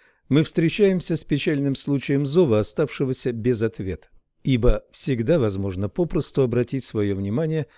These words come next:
на другие интересы. Отказ призыву превращает приключение в его противоположность. Погружённый в рутину, в тяжкие труды, собственно, в культуру – человек теряет способность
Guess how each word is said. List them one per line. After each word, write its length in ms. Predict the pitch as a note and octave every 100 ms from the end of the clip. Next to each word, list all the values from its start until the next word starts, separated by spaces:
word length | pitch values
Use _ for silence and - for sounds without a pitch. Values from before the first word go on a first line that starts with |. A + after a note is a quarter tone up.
| _ _
на 160 | C3 C#3
другие 560 | B2 B2+ A2+ A#2+ A#2 B2
интересы. 580 | A2+ B2 G#2 D#2 - - _ _ _ _ -
Отказ 560 | C3+ C3 - D3 - - -
призыву 640 | - B2+ C#3 F3 G2+ D#2+ _ _
превращает 720 | - B2+ A#2+ B2+ - B2 G#2 -
приключение 720 | A2+ G#2 A2+ - G2+ F#2+ F#2+
в 60 |
его 300 | G2+ A2+ D3 D#3 _
противоположность. 1200 | C3+ B2+ B2+ A#2+ A#2 B2 A2 E2+ D#2+ D#2 - - - _ _ _ -
Погружённый 720 | C#3 C3+ D#3+ C#3 G#3 E3+ C3+
в 60 | A#2+
рутину, 520 | A#2+ - F#2+ G2 C3+ _
в 100 | -
тяжкие 500 | - D#3+ D#3+ - G#2+
труды, 520 | G2+ A#2+ A#2 G#2 G2+ - _
собственно, 720 | - - E3+ - - A2+ G#2+ -
в 140 | -
культуру – 720 | - D#3+ C#3+ - G#2+ A2 D#3 _ _ _
человек 480 | - D3 D3 F#3 F#3+
теряет 400 | - G2+ G2 F#2
способность 800 | - A#2+ - F#3+ C3+ D#2+ -